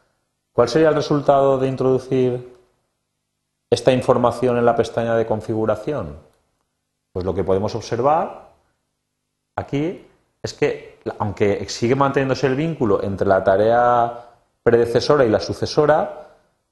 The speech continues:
el comienzo de la tarea sucesora no se realiza en el,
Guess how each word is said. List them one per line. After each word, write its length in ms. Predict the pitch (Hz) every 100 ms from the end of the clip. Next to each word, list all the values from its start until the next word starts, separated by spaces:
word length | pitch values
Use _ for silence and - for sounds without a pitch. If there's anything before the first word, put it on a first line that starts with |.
| _ _ _ _ -
el 140 | 107
comienzo 420 | 120 104 120 120
de 80 | 143
la 140 | 143 139
tarea 240 | 139 139
sucesora 640 | - 127 120 147 170 - 123
no 140 | 127
se 160 | - 151
realiza 640 | 156 139 127 - 123 120
en 100 | 113
el, 480 | 110 110 107 101 -